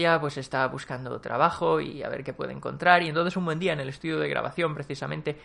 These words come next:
eh, le surge una oportunidad porque el, el actor, precisamente, que hemos mencionado antes, este de la carrera meteórica, Gustav Warner, el personaje de Ken Marino,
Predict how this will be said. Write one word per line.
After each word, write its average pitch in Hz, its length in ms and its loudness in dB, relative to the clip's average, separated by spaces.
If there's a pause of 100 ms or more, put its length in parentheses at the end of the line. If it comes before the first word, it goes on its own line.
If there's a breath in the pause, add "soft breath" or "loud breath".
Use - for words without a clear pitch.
(240 loud breath)
eh, 165 180 6
le 139 80 4
surge 160 220 0
una 160 80 2
oportunidad 151 720 0
porque 139 840 -4
el, 135 540 -6
el 147 140 0
actor, 170 480 6
precisamente, 151 680 -2
que 147 100 -6
hemos 135 240 -6
mencionado 131 340 -2
antes, 143 260 -4
este 135 220 -4
de 135 60 -2
la 131 100 0
carrera 135 320 -2
meteórica, 143 500 0
Gustav 143 340 0
Warner, 147 440 4
el - 80 -12
personaje 139 420 -10
de - 140 -8
Ken 139 200 -4
Marino, 147 320 -4